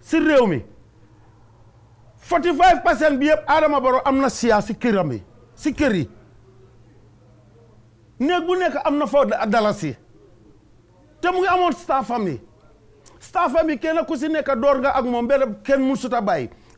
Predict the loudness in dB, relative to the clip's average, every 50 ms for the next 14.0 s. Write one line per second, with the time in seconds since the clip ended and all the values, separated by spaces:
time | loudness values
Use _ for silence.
0 | -4 0 0 0 2 0 0 0 2 0 2 0 0 -2 0 -2 -2 -2 -2 -2
1 | -2 -4 -4 -4 -6 -6 -6 -4 -4 -4 -4 -4 -4 -4 -4 -2 2 2 2 2
2 | 2 -2 -6 -6 -8 -16 -20 -12 -8 -6 -2 -2 0 0 0 0 0 0 0 -2
3 | -2 -4 -4 -4 -6 -6 -10 -14 -14 -20 -20 -14 -10 -8 -8 -4 -4 -4 -2 0
4 | 0 2 2 2 0 0 -2 -2 -4 -6 -6 -6 -6 -4 -4 -4 -4 -6 -8 -12
5 | -16 -20 -20 -20 _ _ _ _ -20 -20 -20 -20 -12 -6 -2 0 0 0 0 0
6 | -2 -2 -2 -2 -4 -2 0 0 2 2 0 -2 -6 -10 -18 _ _ -20 _ _
7 | -20 -20 -20 -20 -20 -20 -20 -20 -14 -8 -6 -4 -4 -4 -4 -4 -2 0 0 0
8 | 0 -2 -4 -4 -4 -4 -2 -2 -4 -4 -4 -4 -6 -8 -10 -14 -20 -20 _ -20
9 | -20 _ _ _ -20 _ _ _ _ _ _ _ -20 _ _ _ _ _ _ _
10 | _ _ -4 -2 -2 -2 -2 -2 -2 0 0 0 0 -2 -4 -6 -6 -12 -20 _
11 | -20 _ _ -8 -6 -4 0 2 2 2 0 0 -2 -6 -6 -6 -4 -4 -4 -4
12 | -4 -6 -8 -8 -10 -10 -12 -12 -10 -6 -4 -2 0 0 0 -2 -4 -8 -12 _
13 | _ _ _ _ _ _ _ _ _ _ _ _ _ _ _ -6 -2 0 0